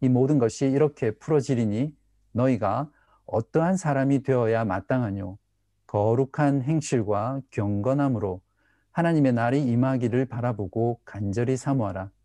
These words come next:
그날에 하늘이, 하늘이 불에 타서 풀어지고 체질이 뜨거운 불에 녹아지려니와." 주님의 재림처럼 개인의 죽음도 도적같이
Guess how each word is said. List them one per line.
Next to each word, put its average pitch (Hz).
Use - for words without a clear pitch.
그날에 120
하늘이, 131
하늘이 135
불에 143
타서 110
풀어지고 110
체질이 120
뜨거운 139
불에 107
녹아지려니와." 104
주님의 170
재림처럼 117
개인의 143
죽음도 123
도적같이 143